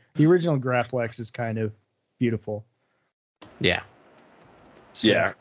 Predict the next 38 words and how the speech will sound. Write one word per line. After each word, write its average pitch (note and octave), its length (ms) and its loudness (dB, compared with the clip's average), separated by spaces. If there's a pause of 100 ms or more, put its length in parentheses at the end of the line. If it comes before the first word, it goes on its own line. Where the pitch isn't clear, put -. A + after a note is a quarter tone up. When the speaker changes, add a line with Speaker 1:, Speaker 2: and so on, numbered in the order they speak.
Speaker 3:
I - 60 0
mean, E3 160 4
her F3+ 100 0
lightsaber G#3+ 500 0
is A2+ 360 0 (1900)
almost G#2+ 260 0
like G2 220 -2
brass. G2 840 -2
Like, F2+ 360 0
it's, F#2 260 0 (320)
yeah. E2+ 240 -6
I E2 120 -6
Speaker 2:
Yeah. F#2+ 140 4
Speaker 3:
like F#2+ 80 -12 (140)
her - 300 -4
Speaker 1:
Yeah, D3+ 60 4
it's C#3 100 -2
like F3 120 0
Speaker 3:
coloration. C3 180 -16
Speaker 1:
a C3 60 -2
Speaker 3:
It's A#2+ 100 -4
Speaker 1:
rose B2+ 420 0
Speaker 3:
great. - 40 -20
Speaker 1:
gold B2 340 -2
or D3+ 80 0
something. D3+ 420 -4
It's, A2+ 340 -8
yeah. A2 280 -2
It - 60 -12 (100)
Speaker 3:
Oh. F#2 180 0
Speaker 2:
It's A2+ 260 -2
int-, E3+ 240 0
I, G#2 160 2
yeah. A2 240 2 (540)
Speaker 3:
I F#2 60 -8
love F#2 240 0
it. - 920 -12
Um, F2 580 0